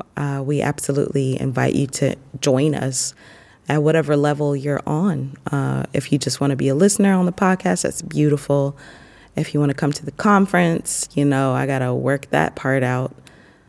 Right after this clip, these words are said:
Um, and if you want to lend your skills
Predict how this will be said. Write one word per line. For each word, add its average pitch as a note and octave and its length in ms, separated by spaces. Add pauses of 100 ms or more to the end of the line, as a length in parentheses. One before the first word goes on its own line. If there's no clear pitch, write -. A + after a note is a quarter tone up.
(200)
Um, C3+ 600 (240)
and D3+ 260
if D#3+ 320
you D#3 560 (220)
want D3+ 420
to D3+ 640
lend D#3 280
your D#3 280
skills D#3 720